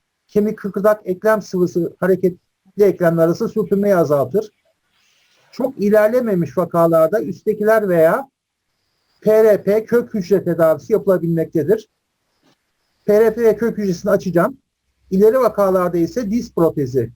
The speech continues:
tabii ameliyat. Altmış ve altmış beş yaş üzeri genelde bu ameliyata, e, ihtiyaç duyuyorlar. Yani yaş ilerledikçe. Amerika Birleşik Devletleri'nde diz protezi takılan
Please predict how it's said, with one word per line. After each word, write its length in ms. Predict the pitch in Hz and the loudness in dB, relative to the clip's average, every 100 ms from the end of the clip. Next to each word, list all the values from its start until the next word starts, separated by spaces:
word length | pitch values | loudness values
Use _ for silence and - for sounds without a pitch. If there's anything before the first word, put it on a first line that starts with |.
| - | -4
tabii 200 | 190 196 | 0 0
ameliyat. 500 | 185 185 175 165 - _ _ _ _ _ - - - _ _ - - - | 0 0 2 2 -2 _ _ _ _ _ -20 -20 -20 _ _ -20 -12 -4
Altmış 400 | 185 - 220 - _ _ 180 | -4 -4 -12 -14 _ _ -2
ve 100 | - | 0
altmış 360 | 202 208 - | 0 -4 -6
beş 220 | 233 180 | -4 0
yaş 140 | 190 165 | 0 0
üzeri 220 | 156 160 | 0 0
genelde 400 | 160 156 151 156 | 2 0 0 2
bu 100 | 156 | 0
ameliyata, 580 | 151 151 151 147 147 123 _ | 0 -2 -2 0 -2 -4 _
e, 300 | 135 135 135 | -4 -2 -2
ihtiyaç 460 | 135 - 156 127 - | -2 0 0 -2 -6
duyuyorlar. 440 | 131 131 156 233 _ _ _ _ _ _ 107 | -2 0 0 -2 _ _ _ _ _ _ -4
Yani 320 | 151 151 147 | -2 0 0
yaş 200 | 156 - | 0 -2
ilerledikçe. 760 | 147 147 143 147 127 - 208 - _ _ _ _ - | -2 -2 -2 -6 -8 -4 -4 -4 _ _ _ _ -2
Amerika 480 | 180 226 269 262 | 0 0 0 -2
Birleşik 440 | 202 202 226 285 - | 0 -2 -2 -2 2
Devletleri'nde 680 | 190 180 175 196 226 262 196 | 2 2 2 0 0 -4 -4
diz 240 | 247 - | -6 -2
protezi 360 | 214 190 180 - | -2 -2 -4 -4
takılan 460 | 190 196 208 208 | -2 0 0 0